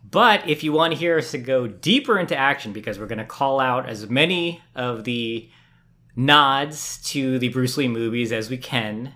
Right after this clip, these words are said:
or that we can remember, uh, you should consider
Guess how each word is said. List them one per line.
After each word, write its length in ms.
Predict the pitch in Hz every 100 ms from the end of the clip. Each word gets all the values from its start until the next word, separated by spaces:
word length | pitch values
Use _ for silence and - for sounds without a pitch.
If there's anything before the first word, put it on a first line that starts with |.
| _
or 160 | 123 117
that 200 | 113 113
we 100 | 113
can 200 | - 104
remember, 880 | 101 98 117 170 143 98 92 117 - - - - _ -
uh, 180 | 113 113
you 80 | 120
should 200 | 120 123
consider 840 | - - 110 - 147 143 135 135